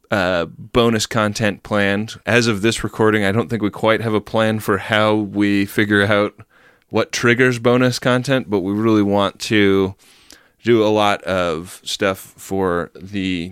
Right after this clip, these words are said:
donors this year. So, you know, last year we did, like, a little surprise holiday episode, and, uh, we've got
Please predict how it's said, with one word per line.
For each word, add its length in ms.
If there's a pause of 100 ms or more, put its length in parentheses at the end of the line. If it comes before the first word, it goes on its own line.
donors 440
this 220
year. 240
So, 400 (400)
you 60
know, 80
last 300
year 120
we 100
did, 140
like, 160
a 40
little 160
surprise 640
holiday 480
episode, 760 (120)
and, 540 (520)
uh, 360
we've 160
got 420